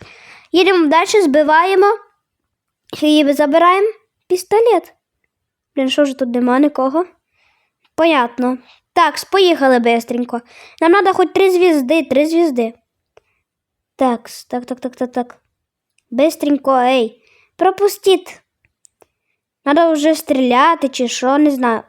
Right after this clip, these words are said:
Оп. Та, блін, що ці дерева так шатаються, як дурні якісь? О, що вони з колесом? Ой, блін!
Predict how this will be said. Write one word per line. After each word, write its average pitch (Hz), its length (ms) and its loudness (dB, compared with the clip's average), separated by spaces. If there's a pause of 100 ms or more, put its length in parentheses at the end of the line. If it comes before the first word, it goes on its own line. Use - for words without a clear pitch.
(360)
Оп. 254 220 -6 (1600)
Та, 240 100 -6
блін, 240 160 -4
що 330 120 -6
ці 392 120 -4
дерева 254 360 -2
так 220 180 -10
шатаються, 214 520 -6
як 226 100 -8
дурні 226 400 -2
якісь? 214 420 -10 (520)
О, 320 160 0
що 370 140 0
вони 453 200 2
з 359 60 -6
колесом? 247 680 -2 (720)
Ой, 359 200 2
блін! 294 380 2